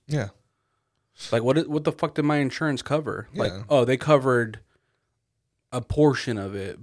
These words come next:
Speaker 2: but, like,
Speaker 1: Mm-hmm.
Speaker 2: so you're selling, you're telling me without my insurance, I would've got charged almost a grand?
Speaker 1: Mm-hmm.
Speaker 2: That's fucking ridiculous.
Speaker 1: And then f-, a grand for what? For sitting in the waiting room for a bit.
Speaker 2: Yeah,
Speaker 1: Going
Speaker 2: tell-,
Speaker 1: in there,
Speaker 2: telling
Speaker 1: telling
Speaker 2: them I'm
Speaker 1: what's wrong.
Speaker 2: sick.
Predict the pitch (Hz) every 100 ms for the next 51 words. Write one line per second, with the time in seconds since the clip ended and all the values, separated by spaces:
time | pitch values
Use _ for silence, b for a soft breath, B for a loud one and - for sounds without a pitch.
0 | 123 120 127 127 117 113 104 110 123 _
1 | 156 185 233 226 202 170 190 214 202 190
2 | 147 151 180 214 196 185 160 - 156 147
3 | 120 160 151 143 135 151 143 123 151 156
4 | - 120 120 120 117 120 135 220 311 117
5 | 101 98 190 208 - _ 226 - 269 262
6 | 269 269 240 359 - 135 90 - - -
7 | _ 120 127 113 - 123 107 107 117 107
8 | 87 85 78 95 - 101 107 110 110 104
9 | 90 85 87 87 95 85 85 87 - _
10 | - 131 110 107 - 139 135 107 95 90
11 | 87 87 90 139 127 143 147 147 151 -
12 | 131 117 95